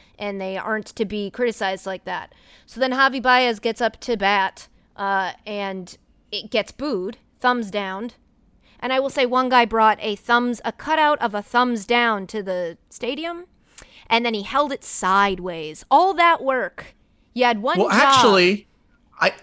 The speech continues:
Speaker 1: You think
Speaker 2: I'm
Speaker 1: it was
Speaker 2: gonna
Speaker 1: a creative
Speaker 2: assu-
Speaker 1: choice?
Speaker 2: So I'm gonna assume that this guy's creative, and he was letting them know that, you know what? The jury is still out on what I think of you guys.
Speaker 1: Mm.
Speaker 2: I'm gonna wait and
Speaker 1: Yeah.
Speaker 2: see your performance
Speaker 1: Jeff,
Speaker 2: today,
Speaker 1: can
Speaker 2: and
Speaker 1: I
Speaker 2: then
Speaker 1: ask
Speaker 2: I
Speaker 1: you,
Speaker 2: will give you.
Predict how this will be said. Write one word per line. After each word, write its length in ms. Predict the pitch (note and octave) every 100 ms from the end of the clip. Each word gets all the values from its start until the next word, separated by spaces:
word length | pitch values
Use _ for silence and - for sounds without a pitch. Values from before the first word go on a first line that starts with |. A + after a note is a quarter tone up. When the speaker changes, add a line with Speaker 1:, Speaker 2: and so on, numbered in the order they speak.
| _ - - - - _ _ _ _ _ _ _ _ _
Speaker 1:
You 80 | C4
think 40 | - E3
Speaker 2:
I'm 0 |
Speaker 1:
it 60 |
was 80 | G#3+
Speaker 2:
gonna 120 | F#3
Speaker 1:
a 20 | D#3+
creative 320 | G#3+ G#3+ G#3
Speaker 2:
assu- 80 | -
Speaker 1:
choice? 460 | G#3 A3+ - - _ _ _ _
Speaker 2:
So 240 | - - -
I'm 220 | C3 D#3
gonna 140 | F3 D#3
assume 260 | - E3+
that 80 | C#3+
this 160 | C#3 -
guy's 200 | C#3+ -
creative, 360 | - E3+ B2+
and 100 | A2+
he 80 | C#3
was 240 | F3+ E3
letting 160 | D3 C#3+
them 140 | C3+
know 180 | C3 C#3+
that, 160 | C3 B2+
you 100 | C3
know 160 | C#3
what? 360 | C3+ C3+ D#3+ - _ _ _ _ _ _ _ _ _ _ _ -
The 100 | D#3
jury 380 | A#2+ D#3+ F3+ F3
is 80 | -
still 240 | - C3
out 180 | B2+ D3+
on 180 | B2+ A#2
what 180 | C3 -
I 160 | A#2+
think 340 | C3 - D3+ D3+
of 120 | F3
you 60 | F#3
guys. 240 | F#3 F#3
Speaker 1:
Mm. 60 | C3+
Speaker 2:
I'm 200 | D3 F3
gonna 180 | G3+ D#3
wait 300 | B2+ C#3+ D3+
and 100 | C3+
Speaker 1:
Yeah. 60 |
Speaker 2:
see 220 | - -
your 160 | D#3+ D3+
performance 540 | - D#3 F#3+ F3 E3+
Speaker 1:
Jeff, 100 | F3+ C#3+
Speaker 2:
today, 280 | B2 B2
Speaker 1:
can 120 | C#3 C#4
Speaker 2:
and 60 | C#3
Speaker 1:
I 20 |
Speaker 2:
then 100 | C#3
Speaker 1:
ask 140 | C3+
Speaker 2:
I 40 | C3+
Speaker 1:
you, 80 | C#3+
Speaker 2:
will 100 | C3
give 220 | C#3 B2
you. 220 | B2+ C3+